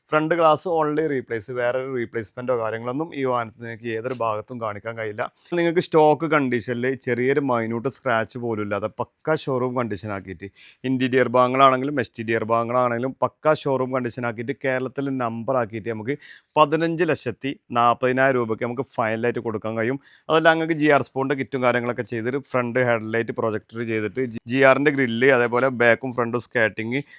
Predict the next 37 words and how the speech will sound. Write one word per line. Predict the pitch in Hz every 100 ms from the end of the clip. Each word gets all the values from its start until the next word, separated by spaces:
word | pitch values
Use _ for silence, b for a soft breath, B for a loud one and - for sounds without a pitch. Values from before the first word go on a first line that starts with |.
| B
അതുപോലെ | 147 143 151 143
ഡിക്കി | - 139
ഗാർണിഷ് | 135 123 135 -
എൽ | 135 120 120
ഇ |
ഡി, | 120 147 -
അതേപോലെ | 123 120 120 123 127 110
സീറ്റ് | - 117 123
കവർ | 117 123
കാര്യങ്ങളൊക്കെ | 131 117 113 127 - 123
ചെയ്തിട്ട് | - 113 101 139 139 b b _
കംപ്ലീറ്റ് | 156 160 175 175 175 180 -
പക്ക | 156 - - 170
ഫിനിഷിംഗ് | 151 147 113 135 127
ആക്കിയിട്ട് | 110 107 127 131 b _ -
പതിനാറ് | 139 147 156 160 165
ലക്ഷത്തി | 156 143 123
മുപ്പത്തയ്യായിരം | 143 120 120 127 123 127
രൂപയ്ക്ക് | 123 117 127
നമുക്ക് | 120 139 -
ഫൈനലായിട്ട് | 120 113 117 120
ഇത് | 117 110
കൊടുക്കാൻ | 110 104 113
കഴിയും. | 117 135
ചെറിയൊരു | - 135 147 156
മൈന്യൂട്ട് | 143 135 139 143 156 -
കേസ് | 135 110
കൂടി | 131 135
നിങ്ങൾക്ക് | 131 113 127
ആ | 135 143 B B -
ഈ | 156
വാഹനത്തുമ്മ | 147 139 151 151
കാണിച്ചു | 135 120
തരാൻ | 120 113
കഴിയില്ല | 107 98
ട്ടോ. | 98
അങ്ങനെ | 107 117